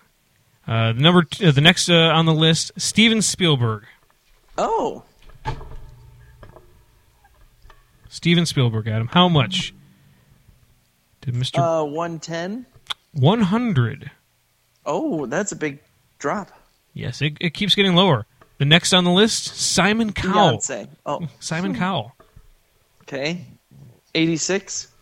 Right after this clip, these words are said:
Speaker 1: Ninety-five.
Speaker 2: Okay.
Speaker 1: Ninety-five million dollars. You know, with ninety-five million dollars, I would not have to worry about my shower. I would just buy a new house.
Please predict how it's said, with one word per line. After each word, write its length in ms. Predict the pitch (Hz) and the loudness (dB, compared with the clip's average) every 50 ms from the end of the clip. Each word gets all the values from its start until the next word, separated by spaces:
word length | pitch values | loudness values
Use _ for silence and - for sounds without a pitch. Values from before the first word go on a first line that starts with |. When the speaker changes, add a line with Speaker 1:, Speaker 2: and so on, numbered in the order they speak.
| _ _ _ - | _ _ _ -4
Speaker 1:
Ninety-five. 1120 | 131 131 151 185 214 226 220 226 214 - - 156 139 117 110 - 50 50 - - - - _ _ _ _ _ _ _ _ _ _ _ _ _ _ | 0 2 2 2 2 2 0 0 -2 0 0 0 2 2 0 -4 -8 -10 -12 -16 -18 -20 _ _ _ _ _ _ _ _ _ _ _ _ _ _
Speaker 2:
Okay. 240 | - - - 175 175 - _ _ _ | -14 -12 -10 -12 -12 -14 _ _ _
Speaker 1:
Ninety-five 640 | 147 151 175 190 196 180 - - 170 170 170 156 | -8 -8 -4 -4 -4 -4 -2 -2 -2 0 0 0
million 840 | 151 143 147 151 165 185 214 214 208 196 175 147 135 131 127 127 127 | 0 2 2 2 2 4 4 4 4 4 2 2 2 2 2 0 2
dollars. 600 | 123 123 117 110 107 104 - 117 110 - - - - _ _ _ _ _ _ _ _ _ _ _ _ _ _ _ _ _ _ _ _ _ | 2 2 2 2 0 -4 -8 -12 -12 -12 -12 -14 -14 _ _ _ _ _ _ _ _ _ _ _ _ _ _ _ _ _ _ _ _ _
You 80 | 139 | 6
know, 80 | 156 180 | 8 8
with 100 | 170 147 | 8 8
ninety-five 340 | 175 196 208 202 - 208 180 | 8 6 6 8 8 8 8
million 240 | 180 185 185 180 | 8 8 6 6
dollars, 320 | 170 175 180 180 160 147 135 | 6 4 4 6 4 4 4
I 120 | 151 156 | 4 4
would 160 | 160 156 170 | 4 4 4
not 180 | 160 165 165 160 | 4 4 2 2
have 140 | 165 156 - | 2 0 0
to 80 | 160 | 0
worry 180 | 135 143 165 160 | 0 0 0 0
about 180 | 143 135 131 135 | 0 -2 -2 -2
my 120 | 131 131 | -2 -4
shower. 320 | 131 - 156 151 139 127 | -2 -4 -2 -2 0 0
I 80 | 120 127 | 2 2
would 120 | 135 127 | 2 0
just 160 | 123 127 135 - | 0 -2 -2 0
buy 120 | 147 135 | 2 2
a 40 | 131 | 2
new 120 | 127 135 131 | 4 4 4
house. 480 | 120 127 123 110 107 - - - - | 4 4 0 -2 -6 -6 -8 -8 -8